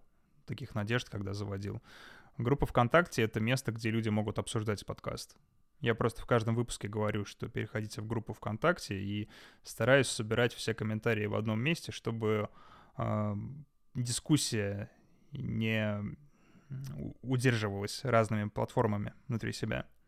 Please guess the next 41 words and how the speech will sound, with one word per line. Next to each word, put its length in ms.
Это 200
вот 180
одна 300
из 80
основных 340
проблем, 360
мне 100
кажется, 340
подкастов. 580
А, 160
вот 120
в 160
разности 300
платформ 640
она 160
даёт, 500
э, 440
вот 160
минус 340
именно 200
в 80
этом, 360
что 460
ты 100
всегда 560
окружён 460
комментариями, 720
но 220
они 400
все 220
находятся 520
в 40
рамках 460
одной 300
какой-то 280
площадки, 580
и 100
никто 280
их 200
не 120
видит, 360